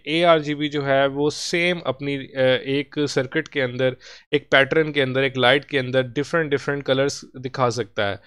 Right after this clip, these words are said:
Basically ये सबसे मेन फ़र्क है आरजीबी और एआरजीबी का, इसी वजह से ये दोनों डिफरेंशिएट किए जाते हैं। अगर कोई एक फ़र्ज़ किया जाए कि अगर राइट साइड पे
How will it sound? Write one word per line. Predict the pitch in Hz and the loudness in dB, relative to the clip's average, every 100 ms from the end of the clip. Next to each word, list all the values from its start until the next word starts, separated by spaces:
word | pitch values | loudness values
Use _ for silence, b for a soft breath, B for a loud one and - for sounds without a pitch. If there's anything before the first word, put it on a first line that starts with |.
| B B _ | B B _
Basically | 151 160 175 170 | -4 -2 -2 -4
ये | 170 160 | -2 -2
सबसे | 165 165 - 165 | -2 -4 -4 -6
मेन | 135 139 151 | -2 -2 -2
फ़र्क | - 139 143 | 0 0 0
है | 156 | 0
आरजीबी | 143 123 127 131 135 135 143 | 2 2 2 2 -6 -6 -6
और | 131 127 127 127 | -2 0 0 -2
एआरजीबी | 131 - 127 120 123 127 143 | -4 -2 -2 -2 -8 -8 -2
का, | 151 147 B B B - | 0 0 B B B -10
इसी | 139 170 | -6 -2
वजह | 156 151 | -2 -2
से | 139 151 | -2 -4
ये | |
दोनों | 143 143 143 | -2 -2 -2
डिफरेंशिएट | 135 - 139 135 147 143 131 | -6 -6 -6 -6 -4 -4 -4
किए | 127 135 | -4 -2
जाते | 139 135 135 139 | 2 0 0 -4
हैं। | 139 135 131 | 0 0 -2
अगर | 123 135 160 | -2 2 2
कोई | 151 151 147 - | 2 -2 -4 -4
एक | 135 139 135 143 143 120 135 | -2 -2 -2 0 0 -2 0
फ़र्ज़ | 143 135 | 0 0
किया | 147 135 | -2 0
जाए | 131 131 | 0 0
कि | 135 | -2
अगर | 127 135 | -2 0
राइट | 127 135 135 | 2 0 0
साइड | 135 123 123 | 0 0 0
पे | 135 151 | 0 0